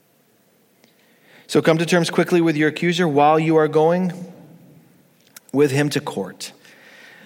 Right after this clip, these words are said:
lest your accuser hand you over to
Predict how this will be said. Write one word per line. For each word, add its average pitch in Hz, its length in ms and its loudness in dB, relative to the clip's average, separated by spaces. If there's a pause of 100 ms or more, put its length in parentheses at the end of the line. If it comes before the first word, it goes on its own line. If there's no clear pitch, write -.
(100)
lest 156 320 2
your 160 120 4
accuser 147 440 -2
hand 131 240 0
you 123 140 0
over 117 300 0
to 107 460 -4